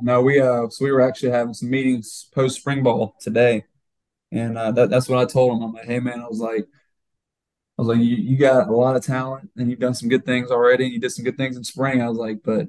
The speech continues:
um, I was like, "the sky's the limit for you." I was like, "You know, you're just scratching the surface of what you can do and who you can become on and off the field."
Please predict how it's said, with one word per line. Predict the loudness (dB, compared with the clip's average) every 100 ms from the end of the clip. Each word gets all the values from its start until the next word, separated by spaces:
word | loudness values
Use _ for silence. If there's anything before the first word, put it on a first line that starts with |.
| -8
um, | -8 -6 -8 -12 -18 -20 _ _ _ -8
I |
was | -4
like, | -4
"the | -6
sky's | 0 2 4 2
the | 0
limit | -2 -4
for | -6 -6
you." | -8 -10
I | -6 -4
was | -4
like, | -4 -4
"You | -6
know, | -4
you're | -4 -2 -2
just | -2 -4
scratching | 0 2 2 -2 -8 -10 _ _ _ _ _ -10
the | -2
surface | 4 4 4 -2 -6
of | 0
what | 2 2
you | -2 -4
can | -2
do | 0 -2 -4
and | -6 -6
who | -4
you | -4 -4
can | -6
become | -6 -6 -6 -6 -8 -12 -8
on | -4 0
and | 0 0
off | -4 -6
the |
field." | -6 -4 -6